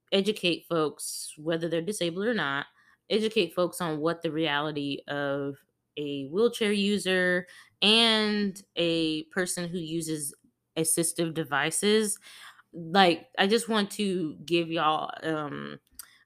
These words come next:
a reality that they have to deal with, okay? So, anywho, um, this is a lesson for me. Like, I didn't, uh, some of the stuff that I learned, I did not know was an issue or something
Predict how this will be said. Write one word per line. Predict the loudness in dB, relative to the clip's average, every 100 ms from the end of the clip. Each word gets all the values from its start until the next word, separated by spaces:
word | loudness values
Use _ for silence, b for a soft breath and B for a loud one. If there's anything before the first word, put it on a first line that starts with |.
| _
a | 0
reality | 2 4 2 0 -4 -6
that | -6
they | -6
have | -6 -8
to | -10
deal | -6 -6 -4
with, | -8 -10 -14 -10
okay? | -8 -2 2 2 0 B B B B
So, | 0 4 6 4 4 0 -4 _
anywho, | 4 4 4 2 0 -6 _ _ _ _ _ _ _ 0
um, | 2 4
this | 4 4
is | 4
a | 4
lesson | 4 4 2 -2
for | -2 -4
me. | -2 0 0 0
Like, | -2 0
I | 0 2
didn't, | 0 -2 -4 -6 -10 b b b b _
uh, | 0 2 2 0 -4 -2
some | 0
of | 0
the | 0
stuff | 2 0 2
that | 2
I | 4 2
learned, | 0 0 0 0
I | -2
did | -2 -4
not | -4 -4
know | -4 -4 -4 -4 -6 -10 _ _
was | -2 0 0 -4 -8 -8
an | -6
issue | -4 -4 -4 -4 -2 -2
or | -2 -2 -4
something | -6 -8 -6 -6 -4 -6